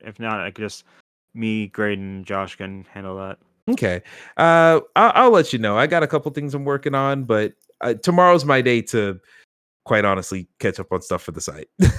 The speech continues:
Speaker 2: <laughs> Got a couple things I've been wanting to do. Um, but yeah, I'll add to that one. We got a couple of, uh, of written features going up on there in the roundtables. And then we also have,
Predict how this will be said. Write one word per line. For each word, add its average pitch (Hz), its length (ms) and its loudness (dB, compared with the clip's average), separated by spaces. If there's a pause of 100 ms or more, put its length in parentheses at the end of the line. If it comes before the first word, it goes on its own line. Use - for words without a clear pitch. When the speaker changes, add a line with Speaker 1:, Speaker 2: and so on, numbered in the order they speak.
Speaker 2:
<laughs> - 1000 -4
Got 117 160 2
a - 20 2
couple 117 260 -2
things 104 240 -4
I've 101 80 -2
been 101 120 -6
wanting 95 200 -2
to 92 40 -10
do. 95 240 -2 (400)
Um, 123 260 4
but 151 140 2
yeah, 92 220 -2 (100)
I'll 143 140 6
add 135 140 6
to 139 100 -2
that 117 200 2
one. 113 140 -2
We 117 80 -4
got 120 160 2
a 113 40 0
couple 120 400 0
of, 107 140 0
uh, 104 720 2 (100)
of 101 400 -2
written 151 160 0
features 147 340 -8
going 139 280 2
up 135 160 -2
on 135 160 0
there 135 180 -2
in 123 80 -4
the 107 60 -4
roundtables. 131 760 -2 (340)
And 110 100 -2
then 110 80 0
we 104 140 -2
also 107 360 0
have, 98 600 -2